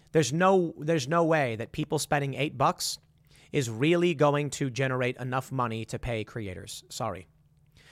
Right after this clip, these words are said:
On YouTube, because these videos are longer and they'll have, like, a handful of ads in them, one video for, for various creators,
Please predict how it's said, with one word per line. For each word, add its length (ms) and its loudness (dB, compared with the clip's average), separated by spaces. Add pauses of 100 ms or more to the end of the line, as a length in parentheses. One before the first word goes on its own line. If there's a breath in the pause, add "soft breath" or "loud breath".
(200 soft breath)
On 160 4
YouTube, 460 0 (880 soft breath)
because 300 4
these 180 0
videos 240 4
are 80 6
longer 500 0 (100)
and 160 -4
they'll 120 2
have, 240 2
like, 160 0
a 40 -4
handful 380 -2
of 80 -2
ads 300 -6
in 80 -8
them, 160 -14 (560)
one 280 4
video 320 6
for, 200 -2
for 180 -2
various 300 2
creators, 440 0